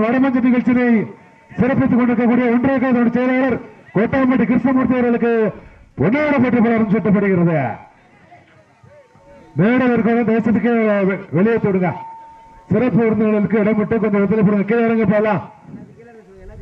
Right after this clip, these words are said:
சும்மா நிக்கிறவங்க கீழே இறங்க. பரிசு தொகை வெல்வதற்கு வஞ்சி நகரம் ராமசேரி நினைவாக குமார் அவர்களது காலையா, சேலம் சிறுகுடி நாடு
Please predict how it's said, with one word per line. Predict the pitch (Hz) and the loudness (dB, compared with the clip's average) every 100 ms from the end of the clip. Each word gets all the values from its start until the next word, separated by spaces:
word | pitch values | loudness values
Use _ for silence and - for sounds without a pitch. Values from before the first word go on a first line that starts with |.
| 208 320 320 220 214 214 151 - | -20 -20 -20 -12 -12 -12 -16 -20
சும்மா | 190 262 | -12 -2
நிக்கிறவங்க | 233 240 240 247 | 0 2 2 2
கீழே | 208 247 | 0 0
இறங்க. | 233 233 233 202 - - - - - - - - - - _ - - - - - | 0 0 0 -2 -6 -20 -20 -20 -20 -20 -20 -20 -20 -20 _ -20 -20 -20 -20 -8
பரிசு | 160 220 277 269 | -2 0 2 2
தொகை | 277 262 | 2 2
வெல்வதற்கு | 247 277 277 277 269 262 233 - - - - - 143 | 2 2 0 0 0 0 0 -4 -10 -20 -20 -6 -2
வஞ்சி | 226 269 285 | 0 2 2
நகரம் | 277 262 233 | 2 2 2
ராமசேரி | 247 285 277 269 269 254 | 0 2 2 2 2 2
நினைவாக | 269 277 269 277 196 - - - - | 0 0 0 0 -4 -10 -20 -20 -4
குமார் | 156 214 302 311 285 | 0 0 2 2 2
அவர்களது | 269 262 247 | 0 0 0
காலையா, | 247 269 285 302 302 240 - - - - - - | 0 0 0 -2 -2 -2 -6 -18 -20 -20 -16 -4
சேலம் | 226 302 285 277 | -2 0 0 0
சிறுகுடி | 269 285 277 269 | 0 2 2 2
நாடு | 240 226 | 2 2